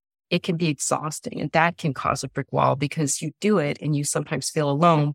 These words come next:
but you don't realize when you do that, it helps other people come around and say, "You know what? Yeah, this is wrong," or, or, "I can see a better future or a different future, or a future that doesn't involve continuing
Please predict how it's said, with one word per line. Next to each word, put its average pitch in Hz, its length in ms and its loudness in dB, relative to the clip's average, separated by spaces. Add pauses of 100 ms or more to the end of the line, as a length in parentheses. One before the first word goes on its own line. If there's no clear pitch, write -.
but 156 200 2
you 156 160 -2
don't 165 460 4
realize 190 800 4 (120)
when 160 160 2
you 151 120 0
do 143 240 -2
that, 180 320 2 (240)
it 175 140 2
helps 170 440 2
other 151 380 0
people - 640 -4 (280)
come 156 260 2
around 139 360 4
and 135 120 -2
say, 165 140 2
"You 147 160 4
know 180 100 6
what? 156 380 4
Yeah, 156 320 2 (160)
this - 220 -2
is 170 160 -2
wrong," 165 320 8
or, 139 180 0 (180)
or, 160 220 2
"I 160 100 0
can 165 160 -4
see 160 240 -2
a 147 60 0
better 147 320 2
future - 340 -6
or 131 80 -2
a 135 60 -2
different 151 400 -4
future, 143 380 -2
or - 40 -2
a - 40 -8
future 180 400 -2
that - 220 -2
doesn't 151 360 2
involve 135 400 4
continuing 143 680 -6